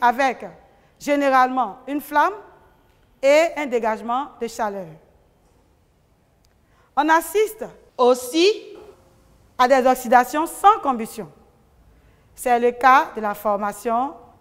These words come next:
de la rouille, qui est une oxydation lente. À ce stade de notre leçon,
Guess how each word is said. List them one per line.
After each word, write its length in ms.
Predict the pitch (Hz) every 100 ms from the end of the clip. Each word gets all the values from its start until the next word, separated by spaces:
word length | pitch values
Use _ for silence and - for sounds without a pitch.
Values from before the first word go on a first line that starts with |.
| _
de 60 | 202
la 160 | 196
rouille, 340 | 190 233 202 156 139 _ _ _ _ _ _ _ -
qui 200 | 240 240
est 220 | 220 220
une 100 | 262 233
oxydation 760 | 214 190 185 185 202 202 240 - _ -
lente. 480 | 185 156 - - - - - - - _ _ - - _ _ - _ _ _ _ _ _ _ _ -
À 80 | 226
ce 140 | 247
stade 420 | 247 - 269 320 - - - _ -
de 60 |
notre 220 | 226 247 233
leçon, 440 | 214 226 247 320